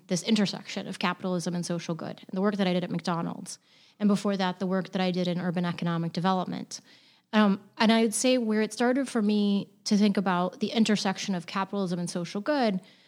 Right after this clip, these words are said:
was actually, um, when I was a senior in college, I was majoring in public policy.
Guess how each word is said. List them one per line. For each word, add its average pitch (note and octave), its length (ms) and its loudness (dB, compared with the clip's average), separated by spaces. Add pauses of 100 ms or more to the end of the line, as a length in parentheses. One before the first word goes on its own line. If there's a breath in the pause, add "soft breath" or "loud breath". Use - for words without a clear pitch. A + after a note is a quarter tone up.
(160 soft breath)
was G#3 100 -4
actually, G3 760 2
um, F3 400 0 (760)
when A3 120 6
I A3 60 8
was G#3+ 120 6
a G#3+ 60 2
senior G3 640 2
in G3 80 4
college, F#3+ 560 2
I - 80 -2
was G3 140 2
majoring G3+ 300 4
in F3+ 80 -2
public F#3+ 280 -2
policy. F#3+ 560 -4